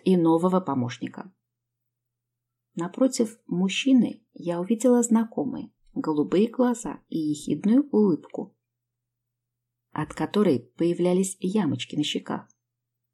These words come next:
Что этот новенький Дима Зайцев делал в нашем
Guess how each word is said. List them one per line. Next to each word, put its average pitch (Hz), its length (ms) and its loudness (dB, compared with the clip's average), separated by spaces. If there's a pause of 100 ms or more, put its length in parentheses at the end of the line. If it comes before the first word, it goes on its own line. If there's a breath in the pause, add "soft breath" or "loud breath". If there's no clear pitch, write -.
(1400)
Что - 480 2
этот - 380 -6
новенький 151 680 2
Дима 139 320 2
Зайцев 151 640 -2 (460)
делал 147 540 4
в 131 80 0
нашем 151 440 2